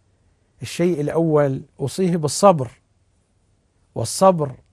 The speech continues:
هو العلاج الناجع الذي وصفه لنا أهل البيت.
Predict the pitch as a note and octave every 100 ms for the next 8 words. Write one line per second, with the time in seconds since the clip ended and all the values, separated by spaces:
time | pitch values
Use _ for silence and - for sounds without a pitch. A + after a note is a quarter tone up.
0 | _ C#3+ D3+ C#3+ B2 D#3+ G3+ F#3 D#3 D#3+
1 | E3 G3+ G3 D3+ D#3 - _ C3+ C#3+ D3+
2 | D3 D3+ D3+ _ _ _ _ _ _ C3+
3 | C#3 G3+ F#3 D3+ C#3 D#3 E3+ D3+ B2+ A2+
4 | A#2+ G#2+ A2 G2 _